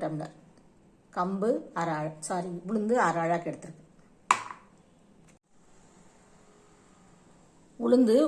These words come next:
ஊற வச்சுட்டேன். ஒரு மணி நேரம் கழிச்சு இப்படி நம்ம அரைச்சிக்கலாம். ஒரு தடவை தான் கழுவுவேன் நான் எப்பவுமே. நிறைய தடவை கழுவுனா அந்த உளுந்தோட பசை தன்மை போயிடும், மாவு காணாது. அது மாதிரி அரைக்கும் போதும் தனித்தனியா தான் அரைப்பேன். கொஞ்சம் கம்மியா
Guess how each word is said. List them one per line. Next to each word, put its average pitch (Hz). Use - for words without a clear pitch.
ஊற 226
வச்சுட்டேன். 202
ஒரு 196
மணி 202
நேரம் 196
கழிச்சு 185
இப்படி 180
நம்ம 160
அரைச்சிக்கலாம். 175
ஒரு 202
தடவை 214
தான் 208
கழுவுவேன் 185
நான் 156
எப்பவுமே. 170
நிறைய 180
தடவை 202
கழுவுனா 175
அந்த 170
உளுந்தோட 196
பசை 165
தன்மை 156
போயிடும், 175
மாவு 185
காணாது. 156
அது 175
மாதிரி 180
அரைக்கும் 190
போதும் 202
தனித்தனியா 175
தான் 170
அரைப்பேன். 165
கொஞ்சம் 185
கம்மியா 208